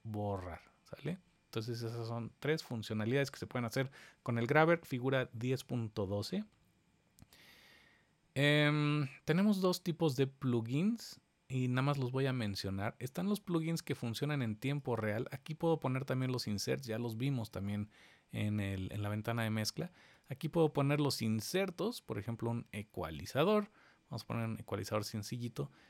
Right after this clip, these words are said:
Y este ecualizador va a estar afectando únicamente la voz y todo el tiempo, haya o no haya audio, va a estar afectando este canal. Estos plugins le llamamos plugins de tiempo real porque están sucediendo en tiempo real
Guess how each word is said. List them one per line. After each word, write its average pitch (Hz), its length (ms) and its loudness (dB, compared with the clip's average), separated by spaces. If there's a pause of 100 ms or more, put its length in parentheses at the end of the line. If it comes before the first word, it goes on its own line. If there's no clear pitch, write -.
(160)
Y 143 320 0
este 190 340 0
ecualizador 156 460 2
va 151 60 6
a - 20 6
estar 160 200 2
afectando 143 480 0
únicamente 139 580 0
la 120 100 2
voz 113 320 -2
y 123 100 -8
todo 143 440 2
el 151 120 0
tiempo, - 420 -4
haya 180 340 2
o 143 80 2
no 135 160 2
haya 143 220 2
audio, 143 280 2
va 117 100 0
a - 20 0
estar 117 200 -4
afectando 107 720 -4
este 101 300 -10
canal. 143 320 -2 (1200)
Estos 208 400 4
plugins 170 400 4
le 156 100 4
llamamos 131 380 2
plugins 139 340 0
de 135 100 2
tiempo 139 460 0
real 120 300 2
porque 113 300 -4
están 131 260 0
sucediendo 131 580 0
en 120 100 0
tiempo 143 380 0
real 120 340 2